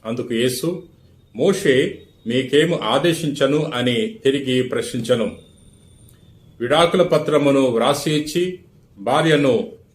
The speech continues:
పరిత్యజింప తగునని మోషే ఆదేశించను" అని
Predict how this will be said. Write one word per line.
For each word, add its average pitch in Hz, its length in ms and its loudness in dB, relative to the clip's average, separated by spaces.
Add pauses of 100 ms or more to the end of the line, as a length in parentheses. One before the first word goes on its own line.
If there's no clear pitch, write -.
(400)
పరిత్యజింప 143 600 2
తగునని 139 920 2
మోషే 139 680 2
ఆదేశించను" 143 920 0
అని 117 420 -2